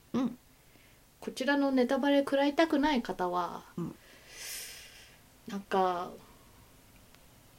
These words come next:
Speaker 2: オンラインゲームじゃねえな、なんかサーバーとか、
Speaker 1: <laughs>
Speaker 2: そういうゲーム、ゲームすればいいと思います。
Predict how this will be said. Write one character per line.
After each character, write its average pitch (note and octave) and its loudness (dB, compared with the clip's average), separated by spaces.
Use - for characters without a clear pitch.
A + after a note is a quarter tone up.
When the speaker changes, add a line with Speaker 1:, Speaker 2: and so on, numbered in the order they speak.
Speaker 2:
オ G3+ 0
ン F#3 0
ラ F3+ -4
イ F3+ -4
ン F3+ -6
ゲ F3+ 0
ー - -8
ム E3+ -6
じ F3 -4
ゃ E3 -4
ね E3 -10
え F3 -16
な、 G3 -4
な A3+ 4
ん A#3+ 2
か G#3 0
サ F#3+ 4
ー F#3 2
バ G3 6
ー G3 -8
と A3+ 4
か、 - 0
Speaker 1:
<laughs> E3+ 0
Speaker 2:
そ - 4
う - 12
い G#3+ 6
う G3 -2
ゲ C#4+ 12
ー C4+ 4
ム、 G3 2
ゲ B3+ 8
ー B4 8
ム G#4+ 12
す C#4 2
れ C4+ 8
ば C4 6
い A#3 6
い A#3 -2
と A#3+ 6
思 G#3 4
い F#3+ 4
ま F#3 0
す。 - -4